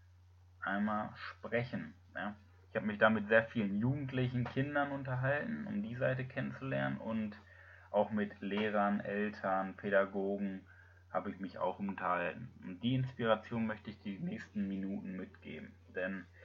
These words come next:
Fakt ist einfach, immer mehr Kinder und Jugendliche verfallen in Jugendkrisen. Das heißt,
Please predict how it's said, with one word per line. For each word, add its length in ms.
Fakt 360
ist 180
einfach, 680
immer 220
mehr 180
Kinder 360
und 120
Jugendliche 680
verfallen 840
in 400
Jugendkrisen. 880
Das 200
heißt, 320